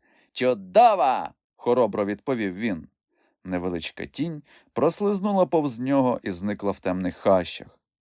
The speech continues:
На узбережжі було ясніше. Море і небо, мерехтливі і ніжно-блакитні, зливалися воєдино. Ген удалині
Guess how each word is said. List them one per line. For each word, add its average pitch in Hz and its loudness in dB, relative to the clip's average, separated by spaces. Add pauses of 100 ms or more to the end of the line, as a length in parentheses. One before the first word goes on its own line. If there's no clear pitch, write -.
На 90 -4
узбережжі 90 0
було 95 -2
ясніше. 110 -4 (420)
Море 127 2
і 98 -4
небо, 107 2
мерехтливі 92 -4
і 95 -4
ніжно-блакитні, 95 -2 (260)
зливалися 185 2
воєдино. 95 0 (160)
Ген 185 0
удалині 151 0